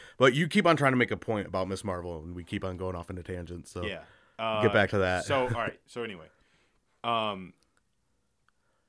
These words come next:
Speaker 2: 'cause my point, we, we spun off in this 'cause I was talking about Guardians of the Galaxy. Guardians of the Galaxy came out of nowhere for a lot of people, including me. I remember thinking a talking raccoon sounds ridiculous.
Speaker 1: Yeah,
Speaker 2: And
Speaker 1: it sounded
Speaker 2: these
Speaker 1: so stupid.
Speaker 2: Yeah, and it's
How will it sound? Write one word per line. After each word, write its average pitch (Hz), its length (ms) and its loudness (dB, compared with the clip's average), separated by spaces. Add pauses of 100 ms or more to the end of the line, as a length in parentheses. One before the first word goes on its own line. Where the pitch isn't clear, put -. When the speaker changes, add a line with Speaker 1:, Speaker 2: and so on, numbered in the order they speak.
(140)
Speaker 2:
'cause 156 140 -4
my 160 180 6
point, 175 520 0
we, 131 160 -6
we 127 140 -4
spun 143 260 -2
off 131 160 0
in 107 80 -12
this 104 140 -8
'cause - 80 -12
I 104 40 -6
was 98 100 -8
talking 104 200 -6
about 92 100 -10
Guardians 95 280 -8
of 85 40 -14
the 85 60 -18
Galaxy. 98 400 -8
Guardians 147 300 -2
of 147 120 -8
the 120 60 0
Galaxy 117 580 -2 (840)
came 151 300 -2
out 135 100 2
of 127 80 0
nowhere 131 300 4
for 117 180 -4
a 107 60 -2
lot 113 320 2
of - 120 -8
people, 110 460 -6
including 123 440 -4
me. 123 260 0
I 120 120 -2
remember 131 280 -2
thinking 117 640 -8
a - 40 -12
talking 120 320 -4
raccoon 107 440 -6
sounds 98 280 -8
ridiculous. 95 560 -8
Speaker 1:
Yeah, 107 120 0
Speaker 2:
And 101 200 -6
Speaker 1:
it - 140 -4
sounded 117 260 6
Speaker 2:
these - 80 -10
Speaker 1:
so 110 140 4
stupid. 87 480 -2
Speaker 2:
Yeah, 135 260 -2 (240)
and 147 320 2
it's 139 320 -2